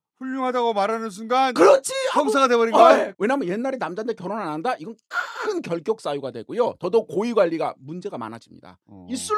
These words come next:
Speaker 2: 수 없는
Speaker 1: 어,
Speaker 2: 일이에요.
Speaker 1: 또 하나의 또 압력이 있는 거.
Speaker 2: 예.
Speaker 1: 사회적 압력이.
Speaker 2: 어마어마한 압력인 거죠.
Speaker 1: 사회적 압력이 있어. 그래서
Speaker 2: 예.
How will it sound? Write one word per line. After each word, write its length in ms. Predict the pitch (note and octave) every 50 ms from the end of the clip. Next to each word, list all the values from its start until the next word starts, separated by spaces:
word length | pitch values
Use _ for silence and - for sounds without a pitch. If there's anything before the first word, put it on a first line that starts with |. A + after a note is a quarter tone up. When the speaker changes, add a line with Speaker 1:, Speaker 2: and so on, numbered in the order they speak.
| G#4
Speaker 2:
수 80 | - A4+
없는 240 | G#4 D4+ D4 D#4 D#4
Speaker 1:
어, 20 | C#4
Speaker 2:
일이에요. 360 | B3+ G3+ G3 G3 E3 D#3+ -
Speaker 1:
또 100 | F3+ F#3
하나의 500 | G3+ G#3+ G#3 F#3+ F3+ E3+ E3 D#3+ D#3+ D3+
또 80 | C#3+ D#3
압력이 300 | C#3 D3 D#3 E3 D#3 D3+
있는 180 | C3+ C#3 C#3+
거. 60 | C3+ C4+
Speaker 2:
예. 40 |
Speaker 1:
사회적 300 | D4 B3 A#3+ G3+ A3 F#3
압력이. 460 | F3 F3+ F#3+ G#3 G3+ F#3+ G3+ G3+ F#3+ E3+
Speaker 2:
어마어마한 420 | - F#4+ F#4+ F#4 F4+ E4+ D#4+ C#4
압력인 380 | C4+ B3+ B3+ A#3 A3+ G3 F#3 G#3+
거죠. 160 | A#3+ A#3+ D#4
Speaker 1:
사회적 280 | - G3+ A3 A3 G#3+ G#3
압력이 280 | F#3+ F#3 F#3 G3 F#3+ F3+
있어. 340 | D#3 C#3+ - G3 F#3+ F3+ E3+
그래서 460 | - E3+ G3+ A#3 F3+ G#3+ F#3+ D3+ C3
Speaker 2:
예. 40 | -